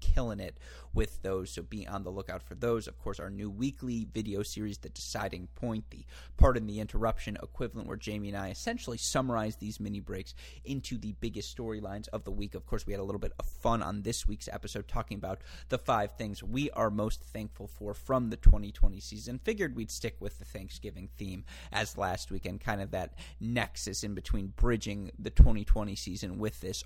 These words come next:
off season. So think all of you listeners will enjoy that. We'll have the award shows coming up. Of course, we still have Cracked interviews with John Michael Gamble and others in the queue. We'll hear from our rotating cast of characters, Ben Rothenberg, Gil Gross,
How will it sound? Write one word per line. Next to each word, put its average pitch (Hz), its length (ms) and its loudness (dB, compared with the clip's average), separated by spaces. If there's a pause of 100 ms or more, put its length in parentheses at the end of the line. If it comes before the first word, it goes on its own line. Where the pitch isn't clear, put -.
(100)
off 107 280 2
season. 101 440 -8
So 95 340 -4 (260)
think 160 320 2
all 143 240 6
of 127 120 0
you 123 120 -2
listeners 117 440 -2
will 107 180 6
enjoy 101 420 -2
that. 107 260 2
We'll 92 120 -8
have 90 280 -6
the 92 120 -10
award 113 460 2
shows 110 420 -4
coming 107 260 -4
up. 101 140 -2
Of - 140 6
course, - 240 2
we - 80 0
still 117 280 -4
have 107 200 -2
Cracked - 300 -6
interviews 98 340 -10
with - 140 -14
John 104 300 -4
Michael 95 360 -10
Gamble 110 400 0
and 92 280 -10
others 117 420 2
in 113 160 -6
the 101 100 -10
queue. 117 580 -4 (280)
We'll 214 140 8
hear 208 160 6
from 165 220 0
our 113 220 6
rotating 104 580 -2
cast - 340 -6
of 104 220 -6
characters, 101 580 -4
Ben 85 240 -6
Rothenberg, 110 720 2
Gil - 280 -10
Gross, 117 640 2